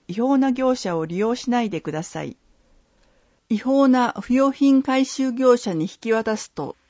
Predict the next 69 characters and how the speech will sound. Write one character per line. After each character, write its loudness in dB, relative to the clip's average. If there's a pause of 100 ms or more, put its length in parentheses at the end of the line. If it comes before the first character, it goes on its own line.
(240)
適 -2
正 0
に 4
処 -4
理 -4
さ -4
れ -4
る -6
か -4
確 -12
認 4
で -2
き -2
な 2
い -4
た -8
め、 -4 (280)
不 -6
法 0
投 2
棄 -8
や -2
有 -2
害 0
物 -6
質 -10
の -2
流 -2
出 -10
に 4
つ -14
な 0
が -2
る -4
可 0
能 0
性 -2
が 0
あ 0
り 0
ま 0
す -12
の -4
で、 -8 (500)
環 0
境 4
を 2
守 2
る 0
た -8
め -4
に -4
正 -4
し -6
い -6
ゴ -4
ミ 0
の 0
出 -4
し -12
方 -4
に -4
ご -4
協 -2
力 -4
く -8
だ -4
さ -8
い。 -10